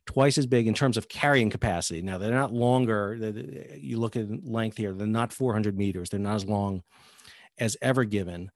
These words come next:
Uh, their beam and draft is, is typically bigger. Uh, you're talking about sixty-five meters, two hundred and thirteen feet. Their draft is deeper, down to seventy-two, seventy-five feet, twenty-two to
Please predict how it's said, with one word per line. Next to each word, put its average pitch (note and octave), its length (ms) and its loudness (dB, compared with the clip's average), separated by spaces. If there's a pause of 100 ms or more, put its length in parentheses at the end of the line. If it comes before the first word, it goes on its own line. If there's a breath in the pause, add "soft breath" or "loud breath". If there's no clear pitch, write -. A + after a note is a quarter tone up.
(300 loud breath)
Uh, A2 380 2
their A2 220 0
beam B2+ 400 6
and A#2+ 100 4
draft A#2 500 2
is, G#2 240 -2
is - 400 -4
typically A#2 380 2
bigger. F#2+ 480 2 (100)
Uh, F#2+ 120 -6
you're G2 160 -4
talking G#2 320 -4
about G2 180 -4
sixty-five G#2 560 -2
meters, G#2 420 2
two - 140 -2
hundred G#2+ 220 0
and F#2+ 80 -6
thirteen G#2+ 420 -2
feet. G#2 360 -2
Their G2 120 -2
draft G#2 400 -2
is G#2 100 -2
deeper, G2 380 0
down G2 280 -2
to F#2 40 -4
seventy-two, G2+ 540 -2
seventy-five G2+ 580 -2
feet, F#2 300 -8 (320 loud breath)
twenty-two A2+ 420 2
to G2+ 140 -2